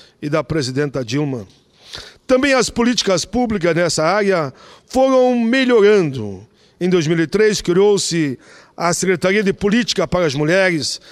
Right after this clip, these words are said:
da Presidência da República, obra do presidente Lula, que mesmo antes da regulamentação do decreto oito um trinta e um de dois mil e treze, já vinha atuando no diagnóstico e na proposição de soluções para as questões de gênero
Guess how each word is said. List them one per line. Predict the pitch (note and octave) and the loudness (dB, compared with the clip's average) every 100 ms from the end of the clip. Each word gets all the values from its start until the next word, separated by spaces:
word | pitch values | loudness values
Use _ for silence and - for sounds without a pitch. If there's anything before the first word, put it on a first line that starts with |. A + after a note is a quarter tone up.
| - _ | -20 _
da | C#3 D#3+ | -4 -2
Presidência | - E3+ C#3 D#3+ F3+ D#3 | 0 -2 0 0 0 0
da | D3 | -2
República, | D3 - G#3 E3 A#2 D#3 B2 _ _ _ | -2 0 0 0 -2 -4 -8 _ _ _
obra | - F#3 F#3 F#3 | -2 0 0 0
do | D#3 | -2
presidente | C#3 E3+ C3+ D3+ D#3 C#3 | -4 -4 -2 -4 -4 -2
Lula, | D#3+ G3 D#3 G#2+ - _ - - - _ | 0 0 -2 -6 -14 _ -20 -20 -20 _
que | - | -2
mesmo | A3 C4+ C4 G3 A3 | 0 2 2 2 4
antes | B3 B3 F3 | 4 2 0
da | F#3+ | 0
regulamentação | F3+ G3 F#3+ F3+ D3+ E3+ - A3 | 2 2 2 2 0 -2 0 0
do | F3 | 0
decreto | D#3+ D3+ E3+ G3 G3 G3 D#3 - - - | -2 -2 -2 -2 -2 -4 -4 -6 -20 -4
oito | G#3+ A#3 G3+ A3 | 2 2 2 0
um | A#3 A3+ | 2 0
trinta | G#3 G#3 F#3+ | 0 0 0
e | F#3+ | 0
um | |
de | G#3 | 2
dois | F3 | 0
mil | E3+ E3 | 0 -2
e | C#3+ | -2
treze, | F3 G3+ A3 G#3 A3 - - - | 2 2 2 0 -4 -6 -16 -20
já | - D3 G3 | -4 0 2
vinha | E3 B3+ | 2 0
atuando | A3+ G#3 A#3+ C4 A#3 A#3+ | 0 2 2 2 0 0
no | A3 | 0
diagnóstico | E3+ F#3 D#3+ F3 A3 G#3 - G#3+ | 0 0 0 0 0 -2 -4 -4
e | |
na | F#3 F3 | -4 -4
proposição | - G#3+ G3+ G3 D3+ D#3+ G3 A3+ A#3 - - - - | 0 0 0 -4 -4 -4 -2 0 -2 -6 -20 -14 0
de | G#3+ | 2
soluções | G3 G3 F3 - A3 A3 | 2 0 -2 0 0 -2
para | - G3 | -2 -2
as | E3 | -2
questões | F3 D#3 G3 F3 | -4 -4 -4 -2
de | E3+ | -2
gênero | D3 G#3 A3+ A3+ | 0 0 0 -2